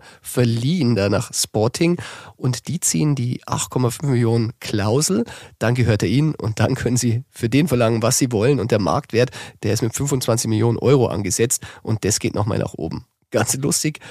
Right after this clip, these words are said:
äh, der will gar nicht weg, der will sich erstmal entwickeln und darüber gab's einen Artikel in der Rekord und, äh, da steht drin, dass er bleiben will. Und den hat er geliked und retweetet.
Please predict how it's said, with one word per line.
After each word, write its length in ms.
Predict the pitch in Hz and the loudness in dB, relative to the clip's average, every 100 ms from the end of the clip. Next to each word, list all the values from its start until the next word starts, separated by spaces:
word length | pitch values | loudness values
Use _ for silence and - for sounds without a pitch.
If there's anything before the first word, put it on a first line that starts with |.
| - | -10
äh, 180 | - 123 - | -4 -2 0
der 180 | 113 | 0
will 180 | 123 247 | 2 2
gar 200 | 190 110 | 2 0
nicht 200 | 107 - | 0 -2
weg, 200 | 120 - | -4 -2
der 160 | 120 117 | -2 -2
will 80 | 147 | -2
sich 160 | 143 | -2
erstmal 240 | 101 - 117 | -2 -2 -4
entwickeln 520 | 113 147 165 135 180 - - - | -4 -4 -2 -2 -4 -8 -16 -6
und 320 | 131 127 - | -4 -4 -6
darüber 400 | - - 156 127 | -8 -6 -4 -2
gab's 260 | 110 117 | -2 -2
einen 100 | 127 | 0
Artikel 420 | 113 147 - 131 - _ | -2 -2 -4 -4 -6 _
in 140 | - 139 | -4 0
der 100 | 120 | 2
Rekord 480 | 120 - 123 - - - - - | 0 2 2 0 -4 -18 -20 -20
und, 380 | - 135 127 - 226 | -4 0 0 -2 -10
äh, 180 | 131 113 - | -8 -6 -6
da 180 | 139 | -4
steht 260 | 123 - 117 | -2 -4 -4
drin, 280 | 110 117 110 - | -2 -2 -4 -6
dass 160 | 101 | -4
er 60 | 98 | -2
bleiben 360 | 90 92 127 | 0 -2 0
will. 260 | 143 147 147 - _ _ _ _ _ _ | 0 0 0 -4 _ _ _ _ _ _
Und 300 | 113 110 - | -2 -2 -4
den 140 | - 113 | -2 0
hat 80 | 117 | 2
er 80 | |
geliked 420 | 117 92 95 - - | 0 0 -2 -4 -8
und 140 | - 135 | 0 2
retweetet. 440 | 120 135 151 147 | 2 0 0 0